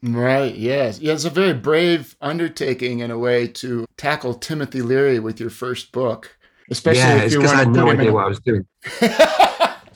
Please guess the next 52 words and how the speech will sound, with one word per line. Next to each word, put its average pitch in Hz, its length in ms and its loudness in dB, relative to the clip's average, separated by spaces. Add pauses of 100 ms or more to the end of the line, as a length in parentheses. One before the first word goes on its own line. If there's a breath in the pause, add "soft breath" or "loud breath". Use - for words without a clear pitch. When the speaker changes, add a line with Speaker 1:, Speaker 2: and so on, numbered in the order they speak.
(380 loud breath)
Speaker 1:
Yeah, 170 180 4
if 151 140 0
you 180 80 4
wanna 185 160 2
put 214 200 2
a 180 60 2
man 180 260 2
in 156 120 0
a 156 60 2
positive 156 540 0
light, 151 360 2
you 120 100 -6
picked 147 300 -2
a 135 80 2
hell 139 220 2
of 131 120 0
a, 120 200 0
hell 123 320 -4
of 127 80 -4
a 113 40 -4
challenge 120 720 -6
for 120 140 -14
your 110 300 -10 (720 loud breath)
Speaker 2:
It 170 320 -2
ca-, 185 340 2 (120)
it 156 120 -4
came 185 400 2
about 104 480 0
because 110 560 -2
I 110 160 2
had 113 120 2
become 117 280 0
friendly 110 520 2
with, 104 380 2
uh, 95 300 -2
an 98 80 -2
old, 95 380 0
uh, 95 160 -2 (100)
beat 113 240 0
poet 78 320 -4 (140)
who's 87 240 -6
no 98 140 2
longer 90 280 -2
with 87 180 -2
us, 73 120 -8
sadly, 65 340 -6
but 69 140 -8
a 80 40 -8
guy 87 200 -2
called 78 200 -8
Brian 90 360 0
Barrett. 71 420 -2